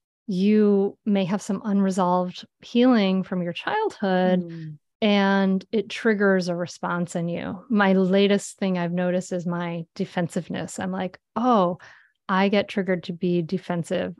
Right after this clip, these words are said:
Speaker 1: on, in certain things, and I'm kind of noticing it's m-, a little s-, more <laughs> subtle than my temper was, but it's,
Speaker 2: Mm-hmm.
Speaker 1: uh, it's still there. So when we start to say, "Oh, okay, I'm having this reaction," and sometimes our family helps us see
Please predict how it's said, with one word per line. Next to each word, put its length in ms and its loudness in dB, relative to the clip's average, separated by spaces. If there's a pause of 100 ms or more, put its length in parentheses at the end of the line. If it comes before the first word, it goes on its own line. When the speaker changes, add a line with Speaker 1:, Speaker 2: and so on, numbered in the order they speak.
(100)
Speaker 1:
on, 260 -2 (100)
in 200 2
certain 320 -4
things, 300 -2
and 120 -2
I'm 140 -2
kind 180 -4
of 60 -6
noticing 500 -2
it's 220 -8
m-, 160 0
a 80 2
little 240 4
s-, 180 -6
more 240 6
<laughs> 160 -4
subtle 280 2
than 220 -2
my 260 0 (420)
temper 420 2
was, 320 -4
but 160 -6 (220)
it's, 240 -2
Speaker 2:
Mm-hmm. 160 4
Speaker 1:
uh, 60 0 (440)
it's 200 -4
still 420 6
there. 340 4
So 400 4 (800)
when 180 4
we 80 8
start 260 0
to 100 -2
say, 240 -2 (160)
"Oh, 520 6
okay, 680 -6 (160)
I'm 240 6
having 440 2
this 220 -4
reaction," 460 -2
and 100 -4
sometimes 520 0
our 80 0
family 420 0
helps 320 -6
us 160 -2
see 680 0